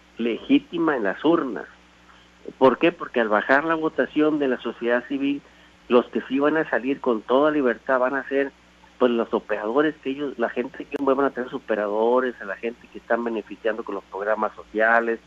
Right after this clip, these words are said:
Entonces, e-, eso, eso le beneficia a Morena, una, una votación baja, eh, controlada.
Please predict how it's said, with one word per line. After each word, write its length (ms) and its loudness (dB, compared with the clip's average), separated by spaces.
Entonces, 220 -10
e-, 220 2
eso, 280 -2
eso 220 0
le 120 2
beneficia 580 -2
a 40 -4
Morena, 360 -4
una, 200 -4
una 280 2
votación 680 0
baja, 380 4
eh, 280 2
controlada. 840 4